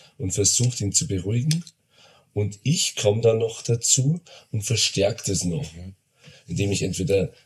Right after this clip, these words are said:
Speaker 1: noch lauter bin
Speaker 2: Ja, ja, ja.
Speaker 1: oder noch, äh, eine Drohung ausspreche oder was weiß ich, irgendwie dann,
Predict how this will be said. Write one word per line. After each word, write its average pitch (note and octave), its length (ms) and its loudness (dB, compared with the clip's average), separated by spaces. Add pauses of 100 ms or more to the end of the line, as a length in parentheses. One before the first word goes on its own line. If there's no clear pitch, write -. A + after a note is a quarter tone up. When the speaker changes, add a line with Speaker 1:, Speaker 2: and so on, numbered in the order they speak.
Speaker 1:
noch - 180 -4
lauter F#2+ 380 0
bin B2+ 480 0
Speaker 2:
Ja, - 120 -6
ja, - 140 -2
ja. - 80 0
Speaker 1:
oder F#2+ 460 4
noch, F2+ 440 -2
äh, F2 380 0 (240)
eine D#3 140 -4
Drohung B2+ 440 6
ausspreche A#2 720 2
oder F#2+ 200 0
was G2 200 0
weiß E2+ 260 -4
ich, C#3+ 360 0
irgendwie G#2+ 320 -6
dann, F2+ 280 -2